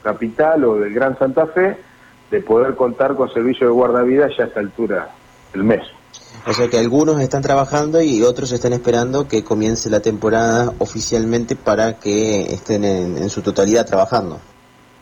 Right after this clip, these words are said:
Speaker 1: Exactamente. Eh, justamente se está viendo de adelantar inclusive el tradicional inicio de la temporada, que era ya por los quince de noviembre, coincidente con los festejos del Día de la Ciudad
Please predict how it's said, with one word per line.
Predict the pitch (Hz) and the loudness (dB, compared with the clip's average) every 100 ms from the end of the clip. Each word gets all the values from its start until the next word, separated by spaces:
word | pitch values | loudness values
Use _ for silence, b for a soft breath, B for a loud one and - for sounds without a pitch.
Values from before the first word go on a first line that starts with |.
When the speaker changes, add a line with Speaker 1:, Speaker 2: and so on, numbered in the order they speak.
| _ _ - - | _ _ -16 -2
Speaker 1:
Exactamente. | 135 123 - - 165 139 - 139 135 110 92 98 90 - | 0 0 -4 -4 -2 -2 0 0 0 -4 -6 -8 -8 -6
Eh, | 101 98 95 92 90 85 82 - | 0 0 0 -4 -6 -8 -12 -18
justamente | - 127 123 135 147 147 147 | -4 -2 0 2 2 2 0
se | - | 0
está | 120 - 139 139 127 110 | 0 0 2 2 2 -2
viendo | 110 143 147 135 127 | -2 -2 0 2 2
de | 120 | 2
adelantar | 117 120 120 120 117 185 170 | 2 2 2 0 0 2 2
inclusive | 127 120 123 - 156 151 147 | 0 -4 -4 0 2 4 2
el | 110 | 0
tradicional | - 113 113 117 - 120 117 139 175 147 131 127 - | -4 -2 -2 -2 -4 0 2 4 4 2 -2 -8 -16
inicio | 110 113 135 - 123 | -10 -8 -8 -8 -6
de | 117 | -4
la | 110 | -4
temporada, | 113 107 123 151 143 120 - | -6 0 2 4 4 2 -2
que | 117 | -4
era | 123 110 - | 0 -2 -2
ya | 131 127 | -2 -2
por | 120 110 | 0 -2
los | 104 | -4
quince | - 123 123 | -6 -8 -4
de | 117 | -2
noviembre, | 117 123 143 143 139 120 | 0 2 4 4 2 0
coincidente | 110 104 - 110 123 117 117 | 0 -6 -4 0 0 0 -2
con | 107 104 | 0 2
los | 95 - - | 0 -4 -16
festejos | - - 120 - 113 - - _ b b b _ | -10 -2 0 2 0 0 -8 _ b b b _
del | 101 104 | -6 0
Día | 123 120 | 0 2
de | 117 | 2
la | 113 | 2
Ciudad | 110 135 143 160 180 | 0 0 4 4 2